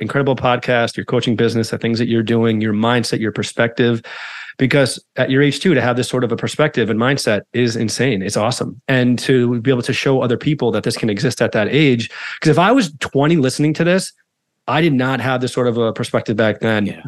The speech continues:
Speaker 1: You would have literally opened my mind to be like, "Whoa, I can think this way at twenty." So, bro, thank you for being you. Thank you for being in service. Thank you for showing up every single day. And thank you for doing your best to become the best version of yourself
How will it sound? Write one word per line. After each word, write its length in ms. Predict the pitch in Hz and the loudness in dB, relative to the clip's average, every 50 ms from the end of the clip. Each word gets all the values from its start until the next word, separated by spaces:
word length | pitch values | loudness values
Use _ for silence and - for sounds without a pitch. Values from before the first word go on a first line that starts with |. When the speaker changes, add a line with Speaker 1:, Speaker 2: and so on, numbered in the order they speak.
| 123 123 | -10 -8
Speaker 1:
You 380 | 123 117 123 143 165 175 190 | -6 -2 0 2 4 4 4
would 160 | 190 160 156 | 4 4 4
have 120 | 139 123 113 | 2 2 2
literally 340 | 120 139 139 143 143 139 139 139 | 2 2 4 4 4 2 2 2
opened 300 | 135 131 131 - 147 135 | 0 0 0 0 0 0
my 120 | 139 131 | 0 0
mind 260 | 123 120 123 127 127 | 0 0 0 0 0
to 40 | 120 | 0
be 60 | 104 | -2
like, 160 | 120 107 98 104 | -2 -4 -2 -2
"Whoa, 260 | 107 117 117 117 104 | 0 0 0 2 0
I 100 | 104 107 | 0 0
can 140 | - 143 135 | 0 -2 -2
think 300 | - - - 110 110 - | -2 -2 -4 -4 -2 -2
this 220 | - 120 - - | -4 -4 -4 -2
way 160 | 120 117 113 | 0 0 0
at 100 | 101 - | 0 -2
twenty." 480 | - - - 104 101 101 110 127 139 139 _ _ _ _ _ _ _ _ _ _ | -6 -8 -6 -4 -2 0 0 -2 -2 -4 _ _ _ _ _ _ _ _ _ _
So, 140 | - - 131 | -2 0 2
bro, 280 | 127 143 143 139 127 117 | 2 4 4 2 2 0
thank 240 | - 151 151 147 | 0 0 2 2
you 40 | 165 | 2
for 120 | 147 160 147 | 2 2 4
being 220 | 147 147 143 135 | 4 4 4 4
you. 220 | 131 127 127 120 - | 4 2 2 0 0
Thank 140 | - 135 143 | -2 -2 -2
you 40 | 131 | -2
for 100 | 139 135 | -2 0
being 200 | 123 135 135 131 | 2 2 2 2
in 60 | 123 | 0
service. 360 | - - 117 117 113 117 113 | 0 0 0 0 0 0 0
Thank 160 | - 127 123 | 0 -2 -4
you 60 | 131 127 | -2 -4
for 80 | 131 | -4
showing 260 | 120 - 131 120 127 | -2 0 0 0 0
up 100 | 123 - | 0 2
every 200 | 123 123 117 120 | 2 0 0 0
single 220 | 110 - 127 120 113 | 0 0 0 2 2
day. 220 | 113 117 117 120 | 2 2 2 0
And 160 | 120 107 101 | -2 -4 -4
thank 200 | 98 113 113 117 | -4 -4 -2 0
you 100 | 127 117 | -2 -2
for 160 | 110 120 123 107 | 0 0 -2 0
doing 260 | 104 120 117 123 139 | 0 0 2 2 2
your 100 | 147 147 | 2 2
best 280 | 127 120 113 113 - | 2 0 0 0 -2
to 60 | - 117 | -4 -6
become 240 | 113 104 - 113 | -4 -4 -2 -2
the 80 | 104 98 | -2 0
best 240 | 98 107 104 - - | 0 -2 -2 -2 -2
version 260 | - 113 110 101 120 | -2 -2 0 0 0
of 120 | 110 101 104 | -2 0 0
yourself 420 | 107 101 - - 160 165 170 - | -2 0 2 2 2 2 2 0